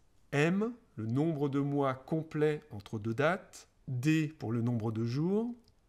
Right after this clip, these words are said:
et ensuite vous avez des combinaisons. Par exemple, M D va trouver le nombre de jours en ignorant les mois et les années. Y M,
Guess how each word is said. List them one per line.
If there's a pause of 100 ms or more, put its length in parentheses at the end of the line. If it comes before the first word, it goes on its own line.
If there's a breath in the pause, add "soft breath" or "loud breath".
et
ensuite
vous
avez (400)
des
combinaisons. (360)
Par
exemple,
M
D (440)
va
trouver
le
nombre
de
jours (460)
en
ignorant
les
mois (120)
et
les
années. (560)
Y
M,